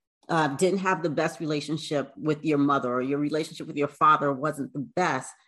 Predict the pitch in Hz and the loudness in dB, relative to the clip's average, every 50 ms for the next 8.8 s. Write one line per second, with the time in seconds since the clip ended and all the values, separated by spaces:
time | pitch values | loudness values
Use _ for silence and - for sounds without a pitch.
0 | _ - 170 180 190 185 185 185 - 214 214 196 208 - - 220 220 - 127 123 | _ 0 2 2 4 4 2 0 0 0 0 0 0 -4 -8 -8 -6 -6 -6 -6
1 | 127 - 147 147 - 175 165 156 - 160 165 160 - - - - 214 226 220 202 | -4 -4 -4 -4 -2 0 0 0 0 0 -2 -2 -4 -8 -4 0 0 0 0 0
2 | 175 156 156 147 - - 170 165 165 180 165 160 156 143 143 151 139 165 180 175 | -4 -4 -4 -4 -2 0 0 0 0 0 0 0 0 -2 -4 -6 -6 -4 -4 -2
3 | 165 165 165 160 - - - - - - - - 190 180 165 160 156 147 143 - | 0 0 0 0 -2 -4 -6 -10 -8 -8 -8 -4 -2 0 2 2 2 2 0 0
4 | - 156 147 139 127 131 127 127 139 139 127 104 - - - - 156 143 139 143 | 0 0 0 2 2 0 -2 0 0 0 0 -2 -4 -10 -10 -6 -4 -2 0 2
5 | 151 143 139 139 131 131 131 131 131 127 - - 131 - - - 139 131 127 127 | 2 2 2 2 0 0 -2 0 -2 -4 -4 -6 -10 -10 -4 -2 -2 0 0 -2
6 | 123 - 143 139 127 107 82 - - _ _ _ _ _ - - 190 175 233 262 | -4 -4 -2 -2 -2 -4 -6 -8 -12 _ _ _ _ _ 0 2 2 4 4 2
7 | 302 381 339 - - - 247 233 - 165 156 147 131 131 - - 156 170 185 190 | 2 2 0 -2 -4 -6 -6 -6 -4 -2 -2 -2 -2 -4 -6 -4 -2 0 2 2
8 | 160 139 131 131 131 127 135 135 127 - 71 - - - - - | 2 0 0 0 0 0 0 0 -2 -2 -6 -10 -12 -16 -20 -20